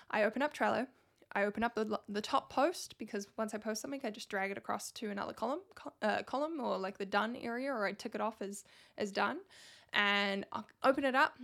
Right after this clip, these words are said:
Sometimes I put a date on it as well if I wanna really specifically plan it out, or my client really wants to know what date every post is going live. Um, other times I'll just leave it as labeled as post one, post two, post three for the month.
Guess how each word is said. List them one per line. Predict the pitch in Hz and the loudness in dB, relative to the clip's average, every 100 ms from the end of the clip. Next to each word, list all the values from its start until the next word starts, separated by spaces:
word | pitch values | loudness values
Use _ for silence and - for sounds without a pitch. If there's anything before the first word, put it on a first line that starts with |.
| - | -12
Sometimes | - 269 285 285 269 | 0 2 4 2 2
I | 240 | 0
put | 240 | 0
a | 214 | 0
date | 202 233 262 | 2 2 2
on | 285 | 0
it | 311 302 | 0 -2
as | 240 214 | -4 0
well | 220 262 | 2 4
if | 285 214 | 2 2
I | |
wanna | 208 208 196 | 0 0 0
really | 196 196 208 - | 2 2 0 -4
specifically | - 220 220 214 202 196 | -8 -6 -6 -6 -6 -4
plan | - 196 | -4 -4
it | 196 | 0
out, | 202 240 233 | 2 4 2
or | |
my | - 208 | -4 -6
client | - 208 208 - | -4 -2 -2 -2
really | 196 | -2
wants | 196 202 | -2 -6
to | - | -4
know | 208 | -4
what | 202 - | -2 -4
date | 220 202 202 - | -4 -2 -4 -6
every | 208 196 | -6 -4
post | 196 208 208 | -4 -4 -6
is | 220 | -8
going | 214 - 214 | -6 -4 2
live. | 277 311 302 - - - - - - | 4 4 2 -6 -20 -20 -20 -20 -4
Um, | 214 208 208 | 2 2 2
other | - 240 | 2 2
times | 240 226 220 | 2 0 0
I'll | - | -4
just | 226 226 | -4 -2
leave | 233 | -2
it | 262 | -2
as | 226 - - | -4 -6 -6
labeled | 208 214 208 | -2 -2 -2
as | 208 | -4
post | 202 302 302 | -2 -4 -4
one, | 311 220 | -4 -4
post | 208 269 | -4 -6
two, | - 247 | -4 -6
post | - 254 - | -4 -8 -4
three | 208 - | -4 -4
for | - | -8
the | - | -10
month. | - - | -10 -10